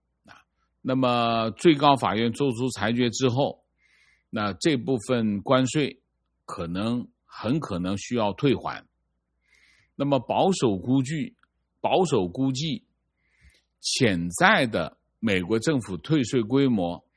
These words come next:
在一千三百亿到一千五百亿之间。啊，这会对美国联邦政府的财政造成短期冲击。除此之外，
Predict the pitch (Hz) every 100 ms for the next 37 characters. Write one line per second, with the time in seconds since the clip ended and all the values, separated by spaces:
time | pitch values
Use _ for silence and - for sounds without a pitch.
0 | _ _ _ _ _ - 131 117 143 135
1 | 143 135 143 135 90 87 95 - _ 113
2 | 104 110 107 117 107 101 78 76 76 90
3 | 104 95 87 - _ _ _ _ - _
4 | _ _ _ _ _ 202 151 156 151 156
5 | 127 101 127 127 127 135 135 135 101 90
6 | 87 95 104 139 110 - - 117 110 117
7 | 113 85 78 - 107 117 110 117 104 _
8 | _ _ _ _ _ _ _ - 214 160
9 | 107 151 170 117